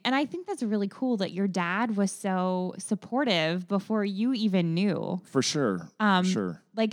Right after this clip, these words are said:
Speaker 1: I went to Wright State. Uh,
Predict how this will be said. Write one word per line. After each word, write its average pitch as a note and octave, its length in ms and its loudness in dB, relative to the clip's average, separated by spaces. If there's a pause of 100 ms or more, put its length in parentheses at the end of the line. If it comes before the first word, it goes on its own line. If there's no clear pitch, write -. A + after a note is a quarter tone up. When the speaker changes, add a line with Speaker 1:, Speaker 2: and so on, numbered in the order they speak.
(100)
Speaker 1:
I A3 220 4
went C#4 380 0
to G3 680 2
Wright F#3+ 280 0
State. - 520 -2 (120)
Uh, F3 400 0